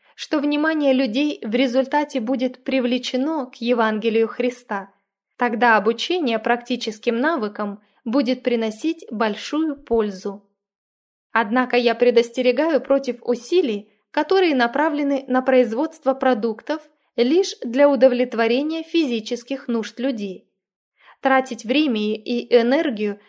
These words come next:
для производства хлеба насущного и не предпринимать в то же время особых усилий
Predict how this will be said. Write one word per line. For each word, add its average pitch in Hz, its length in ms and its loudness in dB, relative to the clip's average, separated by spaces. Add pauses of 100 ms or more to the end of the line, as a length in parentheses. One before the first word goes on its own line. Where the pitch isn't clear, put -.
(100)
для 247 160 2
производства 269 680 2
хлеба 285 400 0
насущного 208 800 -8 (340)
и 285 120 0
не 269 160 2
предпринимать 269 720 0
в - 60 -20
то 269 140 4
же 247 140 2
время 240 460 0
особых 233 560 0
усилий 294 540 -6